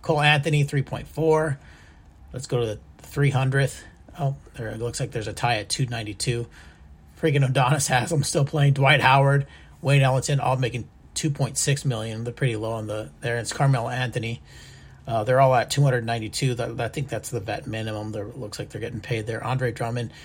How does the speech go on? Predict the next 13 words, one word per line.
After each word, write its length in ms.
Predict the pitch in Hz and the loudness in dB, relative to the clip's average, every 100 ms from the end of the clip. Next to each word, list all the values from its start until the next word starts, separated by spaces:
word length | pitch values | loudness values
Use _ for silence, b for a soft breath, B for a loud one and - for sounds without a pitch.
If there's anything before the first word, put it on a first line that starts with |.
| B - | B -6
two 120 | - | -2
point 240 | 143 135 - | 2 2 0
four. 480 | 131 131 135 131 - - - - B B B | 2 4 6 4 -2 -18 -20 -20 B B B
Solomon 440 | - 131 127 104 | -2 0 0 -2
Hill. 500 | 104 143 143 143 147 - - - - - - - - B B B B | 0 4 6 6 4 -2 -12 -20 -20 -20 -20 -20 -20 B B B B
Scroll 300 | - - 113 | -16 -8 -6
down 180 | 107 - | -6 -6
a 40 | |
little 180 | 131 131 | -4 -4
further 420 | - 139 156 147 | -2 -2 2 2
and 240 | 151 107 - | 0 -2 -6
see 180 | - 113 | -6 -6
who's 440 | 110 104 - - | -6 -6 -10 -12